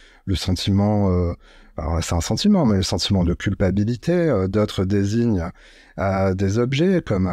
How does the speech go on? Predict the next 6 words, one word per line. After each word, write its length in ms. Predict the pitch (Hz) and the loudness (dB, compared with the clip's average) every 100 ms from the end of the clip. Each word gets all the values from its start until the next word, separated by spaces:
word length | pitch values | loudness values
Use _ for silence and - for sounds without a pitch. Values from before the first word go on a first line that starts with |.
| 90 | 0
la 160 | 104 | -2
terre, 580 | - 156 156 160 156 143 | 0 0 0 0 -2 -2
euh, 480 | 104 92 90 90 92 | -2 -2 -2 -2 -2
la 380 | 95 87 80 92 | -2 -2 -4 -6
biologie, 1000 | 107 107 104 107 131 135 165 170 170 160 | -2 0 0 0 0 0 0 0 0 0
euh, 200 | 98 | 0